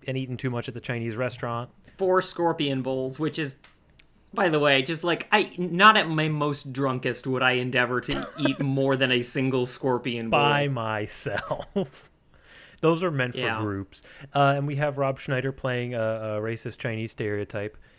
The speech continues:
Speaker 2: Yeah, yeah, yeah. I hope you like seeing him. He comes back through the whole movie.
Speaker 1: Now, I want anybody who's listening who doesn't know what happened to Rob Schneider in the years since then, he's gotten worse.
Speaker 2: Has he really?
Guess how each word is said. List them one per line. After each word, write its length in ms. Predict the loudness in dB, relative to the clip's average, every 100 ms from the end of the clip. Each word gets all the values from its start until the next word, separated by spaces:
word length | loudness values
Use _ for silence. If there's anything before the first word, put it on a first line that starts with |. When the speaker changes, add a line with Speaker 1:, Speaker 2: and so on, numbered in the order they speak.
| _ _ -20 _ _ _ -2
Speaker 2:
Yeah, 120 | -2 6
yeah, 220 | 8 8 4
yeah. 260 | 6 8 8
I 20 |
hope 180 | 8 6
you 120 | 6
like 160 | 6
seeing 260 | 6 6 6
him. 300 | 4 4 4
He 240 | 4 4 2
comes 380 | 0 -2 -2
back 340 | 4 6 6 4
through 120 | -4
the 120 | -4
whole 640 | -8 -6 2 6 6 6 6
movie. 600 | 6 6 2 0 0 0
Speaker 1:
Now, 160 | 4 4
I 80 | 4
want 280 | 0 -4 -8 -8
anybody 340 | -4 -2 0 0
who's 140 | 0 0
listening 400 | -2 -4 -6 -4
who 100 | 0
doesn't 280 | 2 2
know 120 | 2 2
what 200 | 2 0
happened 340 | -2 -2 -4
to 100 | -2
Rob 240 | 0 -2
Schneider 400 | -2 0 2 0
in 60 | -2
the 60 | -2
years 240 | -2 -2
since 180 | -4 -6
then, 220 | -6 -8 -10 -8
he's 300 | 2 2 2
gotten 560 | 2 4 4 0 0 4
worse. 600 | 6 4 2 0 0 0 -8 -18 _ _ _ -2
Speaker 2:
Has 160 | 0
he 80 | 2
really? 300 | 2 0 -6